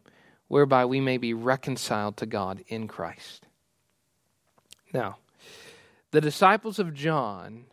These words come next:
are one of three encounters that Jesus has with the religious groups of Judea, each group having their own questions. We, we, we read in a,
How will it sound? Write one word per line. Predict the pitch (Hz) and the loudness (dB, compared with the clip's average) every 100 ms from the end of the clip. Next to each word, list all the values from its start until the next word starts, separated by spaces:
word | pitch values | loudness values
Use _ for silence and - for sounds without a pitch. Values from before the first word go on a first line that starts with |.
| _ _ _ _ | _ _ _ _
are | 135 139 | 2 4
one | 139 143 151 151 | 4 2 2 0
of | 147 131 | -2 -4
three | - - 185 180 131 117 117 | -4 0 4 4 2 -6 -10
encounters | 139 135 - 151 131 120 117 | -10 -4 2 2 0 -6 -2
that | 127 | -2
Jesus | 127 127 123 117 | -2 -6 -6 -4
has | - 123 117 110 - _ _ _ - | 0 2 0 -8 -18 _ _ _ -4
with | 143 | 0
the | 139 | 4
religious | 143 147 151 135 - | 6 6 6 2 -4
groups | 143 135 - | -4 -4 -6
of | 123 | -8
Judea, | 113 127 120 107 98 95 - _ _ _ _ _ _ | -6 -4 -2 -2 -4 -12 -20 _ _ _ _ _ _
each | 185 185 - | 4 6 4
group | 180 175 147 | 4 4 2
having | 147 165 151 147 143 | 2 2 2 0 0
their | 139 | 0
own | 143 143 | 0 -4
questions. | 131 147 - 127 120 | 0 -2 -2 -8 -6
We, | 143 139 | -4 -4
we, | 143 139 139 | -4 -4 -4
we | 147 139 | -8 -6
read | 143 165 185 | 2 6 8
in | 165 | 6
a, | 139 | 0